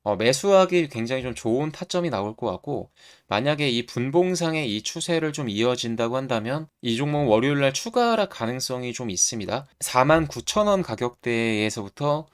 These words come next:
매수를 한번 해보셔도 좋을 것 같고요.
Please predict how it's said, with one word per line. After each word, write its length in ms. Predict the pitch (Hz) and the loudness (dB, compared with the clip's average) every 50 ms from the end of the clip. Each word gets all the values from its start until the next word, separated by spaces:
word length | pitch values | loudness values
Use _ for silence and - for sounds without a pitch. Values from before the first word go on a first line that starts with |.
| _ _ _ _ _ | _ _ _ _ _
매수를 460 | - 101 104 120 123 151 147 143 143 | -2 0 0 0 0 -2 -2 0 0
한번 240 | 139 135 131 131 135 | 0 0 0 -2 -2
해보셔도 460 | 156 196 190 202 190 - 175 165 156 | -2 -4 -2 -4 -2 -4 -4 -4 -6
좋을 200 | 143 - 113 110 | -6 -6 -6 -6
것 140 | 110 - 110 | -4 -4 -4
같고요. 420 | 98 90 - 123 143 131 98 90 | -4 -4 -4 -6 -6 -6 -6 -8